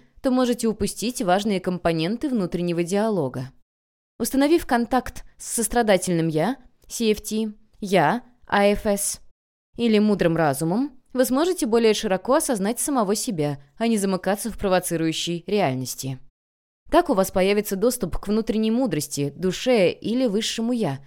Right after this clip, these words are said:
которая поможет вам пройти возникающие трудности. Если вам трудно обратиться к своему сострадательному «я»,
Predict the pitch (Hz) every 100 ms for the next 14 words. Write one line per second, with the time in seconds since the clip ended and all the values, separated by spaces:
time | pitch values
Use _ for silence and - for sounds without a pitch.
0 | _ _ 202 196 185 180 185 202 180 -
1 | 170 165 160 - 202 233 - 202 202 170
2 | 156 147 - - 143 131 127 - 139 143
3 | - _ _ _ _ _ 220 226 214 202
4 | 202 208 180 170 160 175 185 - 160 -
5 | 165 165 160 165 160 156 160 - 156 156
6 | 147 147 202